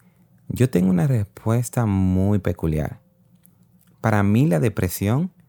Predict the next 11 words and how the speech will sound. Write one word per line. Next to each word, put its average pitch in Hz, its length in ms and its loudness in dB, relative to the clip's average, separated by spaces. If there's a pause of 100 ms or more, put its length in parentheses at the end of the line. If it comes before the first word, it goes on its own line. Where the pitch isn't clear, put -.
(360)
no 92 360 4
es 123 160 -2
más 120 180 0
que - 160 -2
una 107 240 2
tristeza 120 960 -2
aguda 95 480 2 (460)
provocada 101 880 2
por 95 140 2
un 104 120 2
exceso - 840 -2